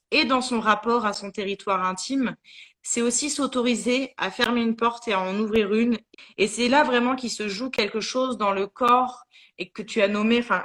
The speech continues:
qui, moi, me semble être ça aussi, de l'alchimie des émotions. Bon, il, il y a évidemment quelque chose de très... Euh, de très physiologique, hein, euh, dans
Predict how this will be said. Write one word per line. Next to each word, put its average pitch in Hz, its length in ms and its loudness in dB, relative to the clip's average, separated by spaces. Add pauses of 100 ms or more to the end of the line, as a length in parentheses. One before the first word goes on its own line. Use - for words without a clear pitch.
qui, - 120 -12
moi, 220 220 4
me 220 160 2
semble 226 320 -2
être 175 140 0
ça 269 240 -2
aussi, 220 260 -4
de 233 60 -6
l'alchimie 196 460 -4
des 190 200 -2
émotions. 196 460 -4 (280)
Bon, 196 220 -6
il, 196 260 -12
il 175 160 -12
y 175 100 -2
a 208 120 2
évidemment 175 440 -2
quelque 190 200 -8
chose 202 220 -4
de 151 100 -10
très... 180 480 0
Euh, 135 540 -6 (840)
de 160 80 -8
très 165 240 0
physiologique, 170 760 -4
hein, 156 320 -4
euh, 135 120 -4
dans 131 460 -10